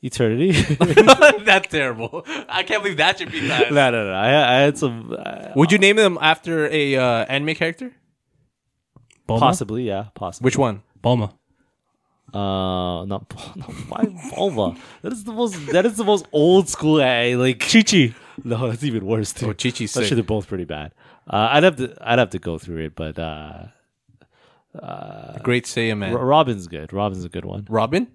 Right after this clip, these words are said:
Speaker 1: Yeah,
Speaker 2: So from
Speaker 1: Robin's not
Speaker 2: Batman,
Speaker 1: bad.
Speaker 2: Batman Robin? Is that, is that, or
Speaker 1: You
Speaker 2: Robin
Speaker 1: said
Speaker 2: from
Speaker 1: One Piece.
Speaker 2: One Piece.
Speaker 1: Yeah,
Speaker 2: Yeah,
Speaker 1: One
Speaker 2: okay.
Speaker 1: Piece, yeah, yeah.
Speaker 2: Okay,
Speaker 1: Uh,
Speaker 2: Robin is just, that's a normal name, though.
Speaker 1: Yeah,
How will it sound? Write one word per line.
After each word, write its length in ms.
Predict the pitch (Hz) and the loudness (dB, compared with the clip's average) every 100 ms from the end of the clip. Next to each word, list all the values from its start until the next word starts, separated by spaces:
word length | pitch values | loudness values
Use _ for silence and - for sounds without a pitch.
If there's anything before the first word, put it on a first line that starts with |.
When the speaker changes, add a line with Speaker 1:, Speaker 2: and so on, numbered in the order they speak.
| - | -16
Speaker 1:
Yeah, 140 | 92 | -14
Speaker 2:
So 80 | 90 | -8
from 80 | 107 | -4
Speaker 1:
Robin's 140 | 110 104 | -2 -2
not 40 | |
Speaker 2:
Batman, 180 | 104 95 | -4 -6
Speaker 1:
bad. 60 | 90 | -6
Speaker 2:
Batman 280 | 101 101 101 | -6 -4 -8
Robin? 300 | 98 123 160 | -8 -8 -10
Is 100 | 113 | -10
that, 80 | 101 | -10
is 100 | 101 | -8
that, 160 | 90 - _ _ _ | -10 -12 _ _ _
or 140 | 135 | 0
Speaker 1:
You 60 | 135 | 4
Speaker 2:
Robin 240 | 139 139 | 4 4
Speaker 1:
said 80 | 127 | 2
Speaker 2:
from 140 | 131 127 | 4 2
Speaker 1:
One 160 | 113 | 0
Piece. 180 | 107 85 | -6 -6
Speaker 2:
One 100 | 131 | -2
Piece. 180 | 107 101 | 0 0
Speaker 1:
Yeah, 80 | 98 | 0
Speaker 2:
Yeah, 40 | |
Speaker 1:
One 80 | 104 | 0
Speaker 2:
okay. 160 | 95 85 | -2 -4
Speaker 1:
Piece, 80 | 80 | -6
yeah, 140 | 85 80 82 95 | -8 -8 -14 -10
yeah. 60 | - | -2
Speaker 2:
Okay, 100 | - | 4
Speaker 1:
Uh, 60 | |
Speaker 2:
Robin 260 | 151 214 208 | 4 6 4
is 60 | |
just, 220 | 170 180 - | 4 0 2
that's 200 | 156 170 | 0 2
a 40 | |
normal 240 | 165 175 156 | 0 0 0
name, 200 | 156 110 | -2 -2
though. 180 | 85 - _ _ _ _ _ | -8 -12 _ _ _ _ _
Speaker 1:
Yeah, 240 | 180 175 | -14 -12